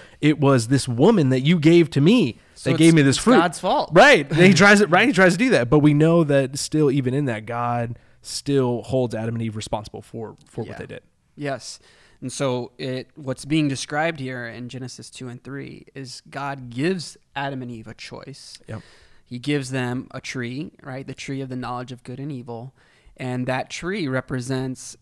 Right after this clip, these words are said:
Speaker 2: is man going to try and get wisdom and decide for themselves
Speaker 1: Right.
Speaker 2: what's right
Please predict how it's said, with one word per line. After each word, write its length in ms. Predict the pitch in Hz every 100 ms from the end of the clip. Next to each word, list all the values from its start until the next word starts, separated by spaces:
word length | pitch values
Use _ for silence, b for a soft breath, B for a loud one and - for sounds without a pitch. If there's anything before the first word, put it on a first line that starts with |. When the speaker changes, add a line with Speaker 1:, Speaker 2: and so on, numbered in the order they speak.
| _
Speaker 2:
is 560 | 143 143 143 139 - - _ -
man 760 | 123 139 170 139 120 120 123 - 143
going 300 | 139 135 131
to 140 | 143
try 520 | - 143 135 131 123 -
and 580 | 123 120 117 117 123 120
get 220 | 135 143
wisdom 720 | 127 135 131 131 123 117 113
and 140 | 120 120
decide 400 | 120 135 127 123
for 100 | 123
themselves 640 | 113 113 120 110 110 117 - -
Speaker 1:
Right. 240 | 101 92 - b
Speaker 2:
what's 520 | - 123 123 - - -
right 380 | 123 127 120